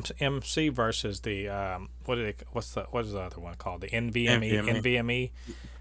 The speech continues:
Speaker 2: Yes,
Speaker 1: Like,
Speaker 2: it's
Speaker 1: that's a,
Speaker 2: completely
Speaker 1: that
Speaker 2: different.
Speaker 1: sounds to me like that's a significant difference.
Speaker 2: Yeah, it's completely different.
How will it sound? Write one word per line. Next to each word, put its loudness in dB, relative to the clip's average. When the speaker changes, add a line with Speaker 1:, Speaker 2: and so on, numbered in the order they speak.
Speaker 2:
Yes, 12
Speaker 1:
Like, 12
Speaker 2:
it's -2
Speaker 1:
that's 10
a, 8
Speaker 2:
completely 8
Speaker 1:
that 8
Speaker 2:
different. 8
Speaker 1:
sounds 8
to 4
me 4
like 4
that's 4
a 8
significant 2
difference. 0
Speaker 2:
Yeah, 4
it's 8
completely 4
different. 2